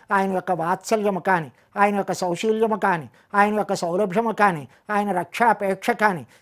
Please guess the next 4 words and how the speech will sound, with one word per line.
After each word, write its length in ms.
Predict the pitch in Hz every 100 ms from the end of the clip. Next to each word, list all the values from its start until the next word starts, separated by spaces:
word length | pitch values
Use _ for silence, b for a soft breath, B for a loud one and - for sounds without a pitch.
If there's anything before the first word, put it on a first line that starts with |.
| -
ఏదైనా 560 | 196 220 233 233 226 214
కూడా 260 | 214 214
ప్రకాశించాలి 880 | 220 185 202 208 208 202 208 214 202
అంటే 440 | 185 175 220 247